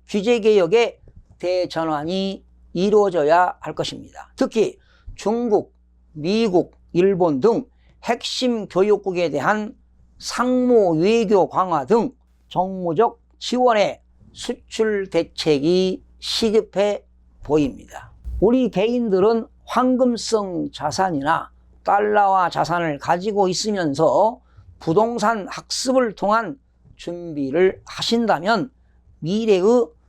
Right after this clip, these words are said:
자산 가치를 형성할 기회가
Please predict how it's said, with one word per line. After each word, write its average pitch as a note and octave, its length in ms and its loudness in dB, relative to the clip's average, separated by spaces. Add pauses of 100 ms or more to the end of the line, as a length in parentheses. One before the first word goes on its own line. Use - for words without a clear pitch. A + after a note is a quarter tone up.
(220)
자산 F#3+ 460 -6
가치를 F3 680 -2 (120)
형성할 A3 840 -2 (280)
기회가 C#3 640 -2